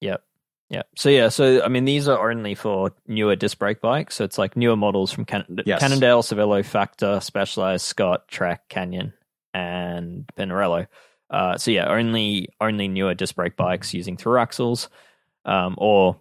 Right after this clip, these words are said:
Speaker 1: using a, the U D H. Um, so, yeah, it's a limited selection for, for popular bikes. But,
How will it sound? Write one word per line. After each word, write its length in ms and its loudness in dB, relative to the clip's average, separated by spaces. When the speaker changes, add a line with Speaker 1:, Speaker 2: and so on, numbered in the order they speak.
Speaker 1:
using 300 -2
a, 180 -4
the 120 -4
U 120 -2
D 140 -2
H. 420 -2
Um, 300 -4
so, 120 -2
yeah, 200 2
it's 260 -2
a 80 0
limited 420 4
selection 640 -2
for, 400 -2
for 220 -12
popular 340 -2
bikes. 560 -4
But, 200 -4